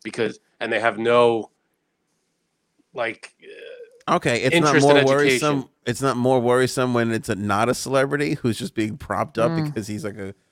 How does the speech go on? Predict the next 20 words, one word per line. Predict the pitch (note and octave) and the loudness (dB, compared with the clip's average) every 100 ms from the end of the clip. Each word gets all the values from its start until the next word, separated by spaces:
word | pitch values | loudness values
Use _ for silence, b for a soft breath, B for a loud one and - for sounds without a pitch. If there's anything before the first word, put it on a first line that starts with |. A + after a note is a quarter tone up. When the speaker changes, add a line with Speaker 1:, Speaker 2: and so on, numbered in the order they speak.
| _ _ | _ _
Speaker 3:
That's | |
Speaker 2:
good-looking | A#2 C#3 F#3 - | -4 0 2 2
Speaker 1:
If | G#3+ | 4
he's, | F3 | 4
Speaker 2:
face. | E3 C3+ D#3+ - - _ - | 4 0 -4 -10 -18 _ -2
Speaker 1:
if | D#3+ F3+ | 2 4
he's | C#3+ | 4
Speaker 3:
That's | C3+ | 2
a | |
Speaker 1:
smart, | D3+ D3+ F3+ | 6 8 8
Speaker 3:
good | F#3+ F#3 | 4 0
point. | A#3+ A3 F#3 E3+ - _ | -4 -2 -4 -8 -14 _
Speaker 1:
if | C3 C3+ | -8 -8
he's | C3+ A#2+ | -8 -12
smart | - D3 D3+ C#3 | -6 0 0 0
and | B2 | -4
knows | C3 C#3 B2+ | -4 -4 -6
what | C3 | -10
he's | A#2+ | -8
doing, | B2+ C#3 D3 C#3+ | -6 -4 -6 -8